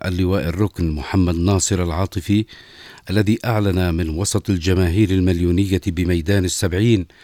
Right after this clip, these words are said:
بأنها جاهزة لتنفيذ توجيهات السيد القائد باستهداف العدو الأمريكي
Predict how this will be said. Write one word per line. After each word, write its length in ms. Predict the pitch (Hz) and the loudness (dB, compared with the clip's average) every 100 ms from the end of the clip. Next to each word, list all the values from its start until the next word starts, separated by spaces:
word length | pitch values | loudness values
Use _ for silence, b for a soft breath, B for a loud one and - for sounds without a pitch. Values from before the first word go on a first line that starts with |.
| B B B 80 | B B B -4
بأنها 520 | 95 113 117 107 110 | 0 4 6 6 4
جاهزة 520 | 98 90 98 101 110 110 | 4 2 2 2 2 2
لتنفيذ 800 | 98 98 101 85 107 92 95 92 | 2 2 2 0 2 4 4 4
توجيهات 560 | 95 82 90 90 92 | 0 0 0 0 0
السيد 440 | 87 - 95 90 87 | -2 0 0 0 -2
القائد 500 | 78 - 101 95 113 - B B B B | -2 0 0 2 -2 -6 B B B B
باستهداف 840 | 101 - - 95 82 95 107 - | 0 0 0 -2 0 0 0 2
العدو 540 | 98 78 92 104 87 87 | -2 0 0 0 0 -2
الأمريكي 800 | 85 92 90 87 - 104 90 | -2 -2 -2 -2 0 0 0